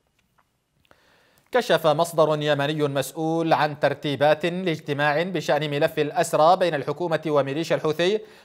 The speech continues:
برعاية أممية في جنيف. وقال مسؤول يمني رفيع للشرق الأوسط إن الاجتماع المرتقب في العاشر من مارس سوف يحيي الاتفاقات السابقة ويوضح كيفية المضي قدما.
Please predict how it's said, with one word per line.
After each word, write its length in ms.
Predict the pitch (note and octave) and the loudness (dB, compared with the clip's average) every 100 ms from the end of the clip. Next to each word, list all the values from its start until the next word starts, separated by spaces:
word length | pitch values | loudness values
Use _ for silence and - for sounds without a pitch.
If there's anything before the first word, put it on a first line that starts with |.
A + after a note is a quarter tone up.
| _ | _
برعاية 480 | F3 E3+ E3+ A3 F3+ F3 E3 | 2 4 6 4 2 -2 -2
أممية 340 | D#3+ D3 D#3+ D3 | -2 -2 -2 -2
في 360 | D3+ C#3 C#3 | -2 -4 -4
جنيف. 380 | A#2+ C3+ C3+ - - _ _ | -4 0 0 0 -8 _ _
وقال 380 | C#3 C#3 D#3+ C#3+ | -4 4 4 4
مسؤول 680 | C#3+ - F#3+ G#3+ G#3 F#3+ F3 | 2 -4 -6 -4 -2 -2 -2
يمني 460 | E3+ D#3+ F3 F#3+ | 0 -2 -2 -4
رفيع 520 | F3+ D#3 D#3 E3+ C#3 | 0 0 0 0 0
للشرق 380 | D3 C#3+ D#3 - | 0 -2 -4 -2
الأوسط 560 | C#3+ C#3+ E3 D#3+ G#3 F#3+ | -2 0 0 0 0 -2
إن 260 | F3 F#3+ | -8 -4
الاجتماع 680 | F#3+ F#3+ E3 D#3+ E3+ C#3+ A#2+ | -2 -2 -6 -6 -4 0 0
المرتقب 600 | C3+ C#3+ D#3+ E3 F#3+ G3+ | 0 0 0 2 2 2
في 100 | - | 0
العاشر 440 | D3+ B2+ D#3+ E3+ D3 | 2 4 4 2 -2
من 180 | C#3+ D3 | -4 -2
مارس 460 | E3+ D#3 G3+ - A3 - - _ | 2 2 2 -4 -6 -8 -20 _
سوف 280 | - F#3 F#3 | 2 4 4
يحيي 280 | A3 A3+ | 2 2
الاتفاقات 680 | G3 G3 F#3 F3 D#3+ F#3+ G3 | 0 0 -2 0 2 2 0
السابقة 640 | F3 - E3 C3+ C3+ D#3+ G#3 | -2 2 2 2 0 2 4
ويوضح 580 | G3+ F#3 F#3+ E3 E3+ | 4 4 4 2 -4
كيفية 580 | F3+ F3+ E3 F#3 F#3 D#3 D#3+ | -4 -4 -4 -6 -4 0 0
المضي 420 | D3 C#3 C#3 D3 | -2 -4 -4 -4
قدما. 520 | D3+ G#3+ D#3+ C#3 | -2 -2 0 -2